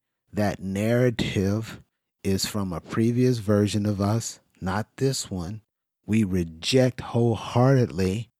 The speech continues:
this idea of moving from a good place to a not so good place, in so much that I'm going to begin dreading something.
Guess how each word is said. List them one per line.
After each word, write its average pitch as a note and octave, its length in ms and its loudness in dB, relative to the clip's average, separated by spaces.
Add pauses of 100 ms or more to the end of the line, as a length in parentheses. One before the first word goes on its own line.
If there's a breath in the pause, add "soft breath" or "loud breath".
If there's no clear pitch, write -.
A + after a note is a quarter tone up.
(320)
this G2 240 -2
idea G2+ 580 0
of F2+ 220 -6
moving G#2 400 -2
from F#2 260 -4
a D#2+ 60 -6
good G#2+ 320 -2
place A2 460 -2 (100)
to G2 160 -2
a F2+ 60 -2
not G#2+ 320 -2
so G#2 180 0
good F2 300 -2 (100)
place, F#2+ 520 -4 (460)
in A#2+ 140 2
so A2+ 240 2
much G#2 360 -2
that G2 180 -4
I'm G2+ 180 -2
going G2 320 -4
to G2 160 -4
begin F#2 420 -4
dreading G2+ 540 -2
something. F2+ 520 -10